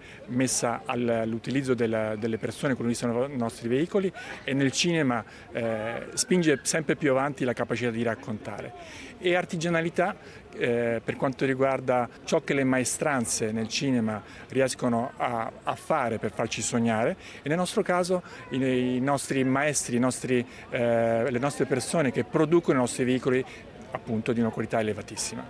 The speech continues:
Venezia e la Mostra del Cinema sono una piattaforma perfetta per mettere, eh, dare lustro e mettere in evidenza e raccontare, eh, i nostri prodotti. È un luogo ideale, un luogo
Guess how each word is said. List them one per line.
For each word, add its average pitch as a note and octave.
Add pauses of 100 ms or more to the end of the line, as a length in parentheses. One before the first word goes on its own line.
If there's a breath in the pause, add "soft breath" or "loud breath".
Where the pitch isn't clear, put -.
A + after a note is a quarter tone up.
(420)
Venezia C#3+
e D3
la C3+
Mostra C#3+
del C3+
Cinema E3
sono A#2+
una A#2
piattaforma B2+
perfetta C3 (180)
per A#2
mettere, A#2
eh, G#2+
dare A#2
lustro C#3+
e A#2+
mettere A#2+
in A2+
evidenza A#2
e A#2
raccontare, A#2+ (300 loud breath)
eh, G#2
i D3
nostri A#2+
prodotti. G#2+ (360 loud breath)
È A#2+
un A#2+
luogo B2
ideale, B2
un A2
luogo A#2